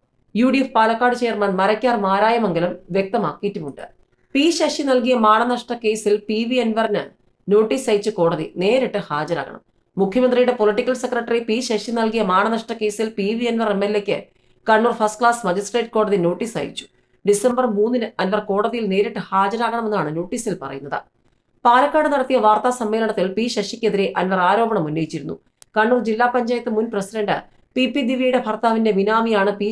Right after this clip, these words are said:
ശശി, പതിനഞ്ച് പെട്രോൾ പമ്പുകൾ ശശിക്കുണ്ട് എന്നിവയായിരുന്നു ആരോപണം. ആരോപണങ്ങൾ പിൻവലിച്ച് മാപ്പ് പറയണമെന്നും അല്ലാത്ത പക്ഷം നിയമ നടപടി സ്വീകരിക്കുമെന്നും കാണിച്ച് അൻവറിന് ശശി നോട്ടീസ് അയച്ചിരുന്നു.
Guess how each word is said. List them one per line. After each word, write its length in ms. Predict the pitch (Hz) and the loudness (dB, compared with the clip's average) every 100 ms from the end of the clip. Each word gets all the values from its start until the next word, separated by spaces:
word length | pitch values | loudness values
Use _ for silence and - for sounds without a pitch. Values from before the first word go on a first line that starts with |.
| - | -4
ശശി, 300 | 190 185 180 - _ _ 208 | -6 -4 -6 -8 _ _ 2
പതിനഞ്ച് 400 | 220 254 269 269 | 4 2 0 0
പെട്രോൾ 300 | - 226 226 | -2 -2 -2
പമ്പുകൾ 300 | 220 220 220 214 | -2 0 -2 -2
ശശിക്കുണ്ട് 500 | 180 - 226 226 214 - | -4 -4 -4 -2 0 0
എന്നിവയായിരുന്നു 520 | 185 202 226 208 190 190 | 0 0 2 0 0 -4
ആരോപണം. 460 | 143 151 156 143 - - _ _ - | -4 -4 -6 -8 -12 -16 _ _ 0
ആരോപണങ്ങൾ 500 | 196 214 226 247 240 240 | 2 4 2 2 2 0
പിൻവലിച്ച് 420 | 226 233 233 240 202 | 0 0 0 0 2
മാപ്പ് 220 | 190 208 226 | 2 2 2
പറയണമെന്നും 500 | 202 202 220 208 - - _ _ | 2 2 0 -2 -4 -10 _ _
അല്ലാത്ത 320 | 214 233 262 269 | 2 2 2 0
പക്ഷം 340 | 254 254 233 | -2 -2 2
നിയമ 200 | 202 226 | 2 2
നടപടി 300 | 240 226 220 | 0 -2 -2
സ്വീകരിക്കുമെന്നും 680 | 226 202 208 220 233 226 220 | -2 0 0 -2 -2 -2 0
കാണിച്ച് 360 | 190 190 196 175 - _ _ - | 0 -2 -2 -4 -6 _ _ -2
അൻവറിന് 420 | 208 214 226 233 | 0 2 2 0
ശശി 280 | 254 208 220 | -2 -2 0
നോട്ടീസ് 400 | 196 202 240 208 | 2 0 -2 -4
അയച്ചിരുന്നു. 420 | 151 - 151 98 | -6 -8 -12 -14